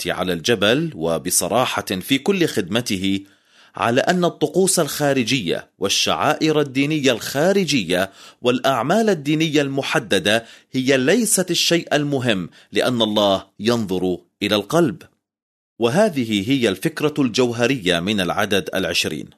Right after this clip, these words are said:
انظروا إليه، "فإني أقول لكم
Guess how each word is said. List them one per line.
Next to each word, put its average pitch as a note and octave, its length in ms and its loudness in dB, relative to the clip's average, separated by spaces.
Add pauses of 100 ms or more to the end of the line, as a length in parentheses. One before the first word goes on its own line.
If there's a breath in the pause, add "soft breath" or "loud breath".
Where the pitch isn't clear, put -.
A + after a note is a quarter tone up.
(140)
انظروا A2 320 2
إليه، C3 440 0 (580)
"فإني C3+ 460 -2
أقول F#3 520 2
لكم A#2+ 420 0